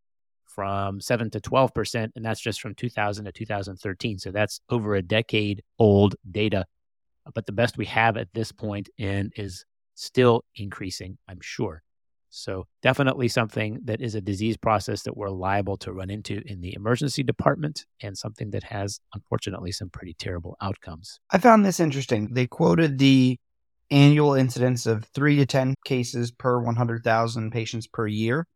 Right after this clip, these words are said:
Speaker 2: So I went and looked at, and to see kind of what is the actual incidence of strokes per one hundred thousand patients per year. You're looking at about a hundred and fifty strokes per hundred thousand people per year. Of that, maybe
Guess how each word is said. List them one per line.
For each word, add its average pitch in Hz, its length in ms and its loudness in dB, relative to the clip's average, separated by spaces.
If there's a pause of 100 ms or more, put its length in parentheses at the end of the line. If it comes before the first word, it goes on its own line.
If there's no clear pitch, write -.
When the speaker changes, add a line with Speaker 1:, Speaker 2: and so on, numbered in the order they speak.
(340)
Speaker 2:
So - 160 6
I 143 80 12
went 147 160 6
and 135 160 6
looked 131 260 4
at, 120 220 6
and 117 180 0
to 113 80 -8
see 123 280 0
kind 123 180 2
of 117 80 4
what 123 120 6
is 120 120 2
the 117 120 2
actual 113 320 2
incidence 107 380 -8
of 92 100 -12
strokes - 640 2
per 151 140 0
one 143 140 2
hundred 143 240 0
thousand 143 340 2
patients 147 300 -8
per 156 160 -6
year. 165 260 -4 (460)
You're 147 160 10
looking 143 220 8
at 135 60 8
about 123 200 10
a 101 60 4
hundred 147 440 0
and 131 200 0
fifty 143 720 2 (520)
strokes 123 480 4
per 113 200 0
hundred 107 280 -2
thousand 101 360 0
people 101 280 -10
per 104 140 -4
year. 95 340 -4 (380)
Of 131 240 8
that, 120 380 10
maybe 110 500 -2